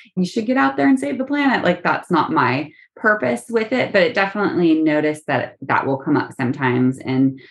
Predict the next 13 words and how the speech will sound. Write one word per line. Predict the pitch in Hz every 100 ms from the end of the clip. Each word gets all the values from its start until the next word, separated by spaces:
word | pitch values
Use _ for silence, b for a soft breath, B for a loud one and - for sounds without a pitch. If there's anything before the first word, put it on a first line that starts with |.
| B -
what | 196
I'll | 196 202
do | 180 175 165
that | 156
I | 156
think | 165 156
is | 151
probably | 165 147
more | 147 139 139
standard | - - - 165 147 147 143 147 143 143
or, | 139 -
or | 143 135
historically | 143 - 143 143 143 147 143 135